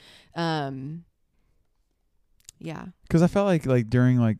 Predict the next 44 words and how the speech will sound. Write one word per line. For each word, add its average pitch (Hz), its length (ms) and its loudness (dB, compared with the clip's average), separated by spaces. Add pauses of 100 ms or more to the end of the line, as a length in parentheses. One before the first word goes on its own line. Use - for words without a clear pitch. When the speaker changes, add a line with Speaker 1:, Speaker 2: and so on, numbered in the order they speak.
(120)
Speaker 2:
everything 117 600 0
and 101 360 -2
with 104 160 -6
covid 104 360 0
and 95 220 -2
George 101 260 0
Floyd 98 560 0
and, 90 220 -2
you 90 80 -2
know, 90 160 0
all 95 140 0
that 95 160 -6
kind 101 160 -2
of 92 80 -4
stuff, 92 260 -6
like, 92 240 -8
there 104 140 0
were 98 160 0
two 127 280 2
sides 104 560 -2 (120)
of 113 100 -8
the 92 80 -8
camp, 87 320 -6
I - 60 -10
feel - 260 -12
like. - 180 -10 (240)
Speaker 1:
Okay. 160 200 -12
Speaker 2:
You 107 120 -2
saw 113 280 2
the 107 100 -2
side 107 600 2
that 104 200 0
was, 98 220 -4
like, 92 280 -2
very 98 280 -2
much 98 340 -2
like, 92 320 -4 (640)
you 104 100 -4
know, 92 240 -2
like, 95 180 -4
"Yeah, 110 160 -2
Black 95 300 -6
Lives 95 240 -6
Matter. 85 300 -8